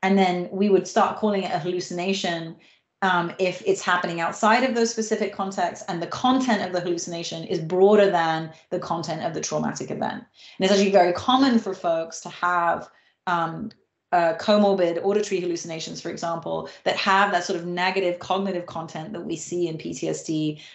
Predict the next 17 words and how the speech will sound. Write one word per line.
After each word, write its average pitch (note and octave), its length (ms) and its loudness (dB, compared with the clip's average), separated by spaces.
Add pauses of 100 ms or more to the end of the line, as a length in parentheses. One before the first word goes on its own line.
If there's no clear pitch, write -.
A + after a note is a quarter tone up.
but F#3+ 80 6
are F#3+ 100 6
not G3 380 6
part F3 220 2
of D3+ 80 -2
the D#3 80 -8
flashbacks. - 720 -10 (340)
And F3+ 180 -4
so G3+ 120 4
I F3+ 80 6
think G3 140 0
that's G3+ 180 2
a G#3+ 80 0
common F#3+ 500 2
missed - 500 -6
moment D#3+ 600 -8
where D#3 420 -2